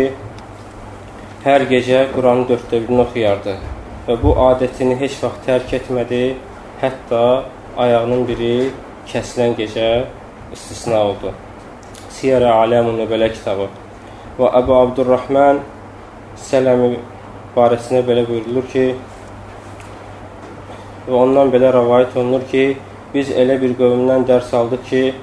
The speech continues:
onlar on ayəni əzbərləyib, başa düşüb əməl etməmiş başqa ayə keçməzdilər. Onlar bizə həm əzbərləməyi, həm də əməl etməyi öyrədirdilər.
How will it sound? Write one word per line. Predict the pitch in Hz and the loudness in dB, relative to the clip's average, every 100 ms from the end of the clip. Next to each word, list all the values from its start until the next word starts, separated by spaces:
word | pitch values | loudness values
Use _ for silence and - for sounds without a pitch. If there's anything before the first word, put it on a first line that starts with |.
| - - - | -16 -18 -4
onlar | 170 127 127 139 143 - - - - - | 2 4 6 6 6 2 -12 -18 -18 -2
on | 135 139 | 2 4
ayəni | 120 120 120 127 | 6 6 4 4
əzbərləyib, | 127 123 120 120 113 123 135 135 - - - | 4 2 2 2 2 0 0 -2 -8 -18 -8
başa | - 120 139 | -4 -2 -2
düşüb | - - 131 120 123 | -4 -2 -4 -2 0
əməl | 127 131 127 | 2 2 2
etməmiş | 131 - 127 131 135 135 - - - - | -2 0 2 2 2 -2 -12 -16 -18 -4
başqa | 123 120 - 127 | 0 0 2 4
ayə | 120 120 120 | 6 4 0
keçməzdilər. | 117 - 120 113 113 101 95 - - - - - - - - | -4 0 0 0 -2 -4 -4 -12 -18 -20 -20 -20 -20 -16 0
Onlar | 131 131 135 143 147 143 131 | 2 4 6 6 4 -2 -6
bizə | 127 135 127 | -2 0 2
həm | 135 131 | 2 2
əzbərləməyi, | 123 123 123 120 120 120 120 131 139 - - - - | 0 0 0 2 0 2 2 2 0 -4 -16 -20 -8
həm | - 139 127 | 0 2 4
də | 117 | 4
əməl | 123 123 120 | 6 4 0
etməyi | - 120 120 117 | -2 0 2 2
öyrədirdilər. | 104 104 101 117 104 - | 0 -2 -4 0 0 -2